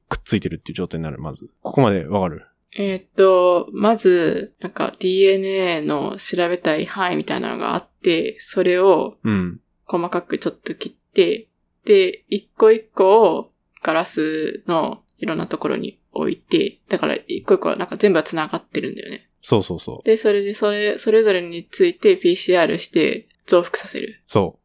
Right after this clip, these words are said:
Speaker 1: う。
Speaker 2: うん。
Speaker 1: したら、ガラスの上がディーエヌエー生えてます、みたいな状態になると。
Speaker 2: うん。それをじゃあ、それぞれの場所にディーエヌエーがもう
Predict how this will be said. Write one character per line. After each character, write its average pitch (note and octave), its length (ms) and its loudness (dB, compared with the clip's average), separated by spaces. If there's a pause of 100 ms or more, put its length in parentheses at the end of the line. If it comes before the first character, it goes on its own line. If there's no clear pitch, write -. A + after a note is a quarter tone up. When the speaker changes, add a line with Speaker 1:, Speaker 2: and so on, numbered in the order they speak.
(140)
Speaker 1:
う。 F3 40 -4
Speaker 2:
う D#3+ 40 -4
ん。 - 160 -10 (100)
Speaker 1:
し - 120 -12
た E3 100 4
ら、 C3 380 2 (260)
ガ A#2 120 2
ラ A2 80 2
ス B2+ 120 -2
の A#2 120 2
上 A#2+ 100 2
が G#2+ 160 2
デ G#2 100 -6
ィ G#2 120 0
ー G#2+ 40 2
エ G#2 60 2
ヌ G#2 80 -2
エ G2 360 -2
ー - 0 - (300)
生 G#2 100 2
え F2+ 60 0
て F#2 80 -4
ま F2 100 -4
す、 - 240 -6
み G2 80 -8
た F2 100 -4
い - 40 -6
な F#2 80 -8
状 F2+ 140 -8
態 - 100 -8
に E3 60 -8
な E2 80 -6
る - 100 -14
と。 - 220 -18
Speaker 2:
う G3 80 -4
ん。 - 320 -8
そ - 180 -8
れ G3+ 100 -2
を G3 80 -4
じ G3+ 80 0
ゃ F3 200 4
あ、 - 80 -6
そ - 420 -2
れ G#3+ 80 6
ぞ G3+ 140 4
れ E3+ 100 2
の D#3 240 -4 (240)
場 E3+ 100 0
所 E3 200 -2
に D#3+ 240 -4 (240)
デ F3+ 80 -2
ィ F3 80 -2
ー E3+ 80 -4
エ E3 40 -10
ヌ E3 60 -10
エ E3 140 -4
ー - 40 -4
が - 220 -6
も E3 160 -4
う - 60 -8